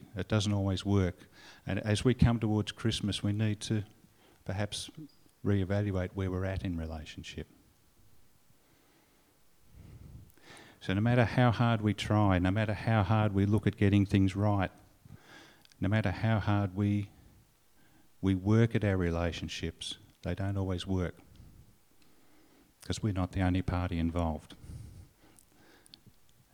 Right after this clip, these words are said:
At Mount Clear, we've got seven core values.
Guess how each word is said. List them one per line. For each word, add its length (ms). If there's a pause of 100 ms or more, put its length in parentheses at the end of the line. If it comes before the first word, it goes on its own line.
(1500)
At 80
Mount 220
Clear, 260
we've 160
got 140
seven 340
core 280
values. 600